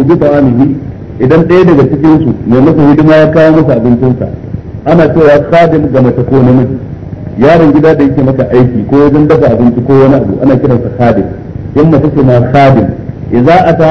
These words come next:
ahadakum khadimuhu bi ta'amihi", ɗayan ku idan khadimin sa ya kawo masa abinci, fa in lam yujlisu ma'ahu,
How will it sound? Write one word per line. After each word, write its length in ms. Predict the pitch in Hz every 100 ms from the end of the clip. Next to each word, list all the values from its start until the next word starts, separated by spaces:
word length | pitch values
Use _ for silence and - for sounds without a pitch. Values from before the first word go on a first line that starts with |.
| 156
ahadakum 520 | 160 147 160 147 131
khadimuhu 560 | 151 160 165 165 143 147
bi 100 | 135
ta'amihi", 520 | 123 127 131 107 101 -
ɗayan 300 | 165 170 185
ku 200 | 175 120 - - - -
idan 320 | 120 151 147
khadimin 500 | 160 175 156 151 151
sa 100 | 139
ya 80 | 135
kawo 260 | 151 151
masa 240 | 156 139 117
abinci, 420 | 143 175 208 185 - - - -
fa 140 | 135 147
in 140 | 180
lam 180 | 190 196 196
yujlisu 420 | 170 170 170 156
ma'ahu, 380 | 147 147 131